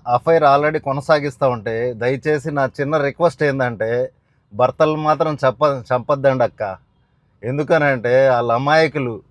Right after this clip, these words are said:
వాళ్ళు మిమ్మల్ని బ్లైండ్గా నమ్ముతా, ఆ, మీ ఫ్యామిలీని మంచిగా చూసుకుందాము, మీ అమ్మా నాన్నను కూడా చూస్తూ ఉంటారు. So, వాళ్ళనైతే దయచేసి చంపొద్దండి అక్క. మీకు నా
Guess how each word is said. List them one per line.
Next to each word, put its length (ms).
వాళ్ళు 280
మిమ్మల్ని 380
బ్లైండ్గా 400
నమ్ముతా, 480
ఆ, 480
మీ 220
ఫ్యామిలీని 440
మంచిగా 320
చూసుకుందాము, 600
మీ 140
అమ్మా 240
నాన్నను 340
కూడా 140
చూస్తూ 300
ఉంటారు. 380
So, 100
వాళ్ళనైతే 420
దయచేసి 420
చంపొద్దండి 540
అక్క. 180
మీకు 520
నా 100